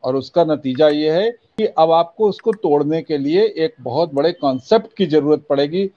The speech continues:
एक conceptual war की जरूरत पड़ेगी,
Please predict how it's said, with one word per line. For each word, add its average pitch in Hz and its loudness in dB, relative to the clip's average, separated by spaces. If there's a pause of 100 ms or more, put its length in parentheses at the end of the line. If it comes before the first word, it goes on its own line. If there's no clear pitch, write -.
(220)
एक 139 -2
conceptual 139 -2
war 139 2
की 185 -4
जरूरत 160 -2
पड़ेगी, 156 0